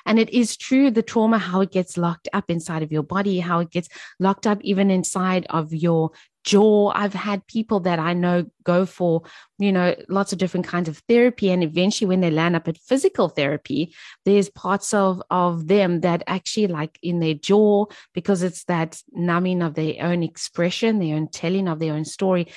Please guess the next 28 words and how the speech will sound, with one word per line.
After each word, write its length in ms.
that 80
has 220
got 280
so 120
much 240
pain 340
in. 160
And 100
when 140
they 100
get 200
that 160
release, 400
there's 300
tears, 480
there's 220
crying, 560
and 100
they're 80
like, 240
"Well, 200
actually, 340
just 220
release 340
my 180
jaw." 420
But 180
actually, 600